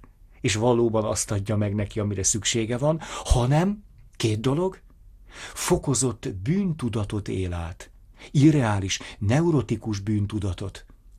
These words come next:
ami azzal kapcsolódik össze, hogy muszáj segítenem,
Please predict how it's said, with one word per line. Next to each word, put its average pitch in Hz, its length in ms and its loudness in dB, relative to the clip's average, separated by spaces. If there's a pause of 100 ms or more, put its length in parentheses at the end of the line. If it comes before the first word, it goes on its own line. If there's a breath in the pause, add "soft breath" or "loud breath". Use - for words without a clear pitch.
(400 loud breath)
ami 123 240 4
azzal 160 440 4
kapcsolódik 123 640 0
össze, 151 460 -2 (280 loud breath)
hogy - 380 2
muszáj 131 800 2
segítenem, 104 1000 -2